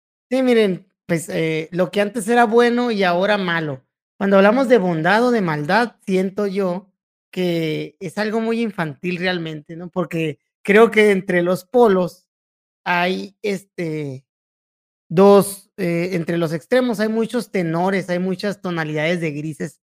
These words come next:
intermedios. Entonces, decir algo es bueno o algo es malo, pues, casi siempre depende mucho de, de, de, de que, de dónde lo estés viendo, ¿no? Vamos a suponer que si juegan un partido, no sé, el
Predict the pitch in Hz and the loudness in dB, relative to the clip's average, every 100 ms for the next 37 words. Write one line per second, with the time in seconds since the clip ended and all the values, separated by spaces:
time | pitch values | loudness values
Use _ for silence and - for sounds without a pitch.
0 | _ 180 175 165 170 185 233 233 185 175 | _ -6 -6 -6 -8 -4 -2 -2 -2 -4
1 | 175 170 202 185 - 196 185 - _ _ | -4 -2 0 0 0 -2 -2 -10 _ _
2 | _ - 190 196 214 196 214 220 220 214 | _ 2 4 8 8 8 6 6 6 6
3 | 214 220 208 233 240 214 - 175 - 165 | 6 4 4 2 2 0 -2 -6 -4 -4
4 | 165 190 202 190 196 185 160 - 170 175 | -4 -4 -2 -2 -2 -2 -2 -2 -2 0
5 | 190 190 196 175 - 196 220 190 165 156 | -2 0 0 0 -2 -6 -4 -4 -4 -10
6 | 160 147 143 - _ _ _ _ - 185 | -10 -10 -12 -18 _ _ _ _ 0 4
7 | 175 180 160 170 - 180 - _ _ - | 4 2 -2 -4 -2 -4 -4 _ _ -2
8 | 180 170 180 196 220 190 - 190 170 165 | 0 2 2 4 6 4 2 0 2 0
9 | 190 185 160 190 240 _ _ _ 185 214 | 2 0 0 -4 -8 _ _ _ 2 4
10 | 220 202 196 185 175 175 214 180 185 160 | 2 0 0 0 0 0 0 0 0 0
11 | 147 - 175 180 202 196 170 156 156 - | -2 0 2 4 4 4 2 -2 -8 -14
12 | _ - 185 208 190 - 214 202 185 185 | _ -10 0 2 2 2 4 4 4 2
13 | - 208 | 0 -2